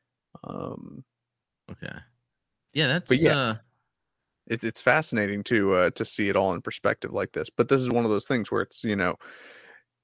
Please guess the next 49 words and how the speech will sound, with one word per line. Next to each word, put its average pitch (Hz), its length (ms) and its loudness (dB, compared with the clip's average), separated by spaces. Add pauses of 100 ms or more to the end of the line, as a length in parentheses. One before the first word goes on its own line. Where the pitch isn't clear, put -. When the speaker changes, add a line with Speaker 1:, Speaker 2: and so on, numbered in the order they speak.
(880)
Speaker 1:
y-, - 120 -14
y-, - 100 -20 (120)
you 107 420 -4
can't 117 300 4
argue 110 340 6
about 95 320 6
Gundam 104 380 2
canon 98 420 2
because 92 300 -2
it's - 140 -6
all 98 160 6
canon. 92 580 -2 (500)
Speaker 2:
Yeah. 113 280 6 (180)
Speaker 1:
But 95 160 4 (120)
it's, - 340 -6 (100)
you 127 240 -4
know, 104 280 -8 (100)
Speaker 2:
I 107 200 4
like 101 240 4
it. - 160 0 (200)
Speaker 1:
<laughs> - 180 -12
Speaker 2:
I, 156 60 8
Speaker 1:
it, 131 100 8
Speaker 2:
it's 196 80 4
Speaker 1:
but 139 140 10
in 120 140 10
Speaker 2:
one, 123 40 6
Speaker 1:
what 117 200 12
way? - 340 2 (160)
<laughs> - 160 -20
Speaker 2:
it's 147 160 0
one 202 120 6
of 196 60 6
those 160 140 6
fascinating 143 560 6
things 120 340 2
where 104 100 0
it's 95 100 2
like, 104 120 6
I 101 40 4
love 110 240 4
talking 113 400 4
about 95 240 6
it, 87 80 -2
but 92 100 0
why 101 180 6
does 98 160 2
it 82 80 -4
matter? 101 400 2